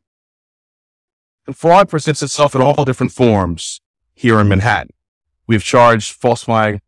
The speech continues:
business records for those who violated federal bank secrecy laws. We have charged falsifying business records for those who were seeking to cover up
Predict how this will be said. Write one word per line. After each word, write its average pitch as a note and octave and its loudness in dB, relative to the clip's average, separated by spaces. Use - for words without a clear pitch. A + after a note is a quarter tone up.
business A#2+ -2
records A2+ -4
for A#2 -2
those A#2 2
who A#2 -2
violated A2+ 2
federal A#2 0
bank A#2 -2
secrecy A2 -4
laws. - -10
We A#2 0
have A#2+ -2
charged D3+ 2
falsifying C3 -2
business A#2 -8
records B2 -4
for A#2+ -6
those B2 0
who A2 -10
were G#2+ -2
seeking A2+ -4
to A#2+ -6
cover A2+ 0
up - -4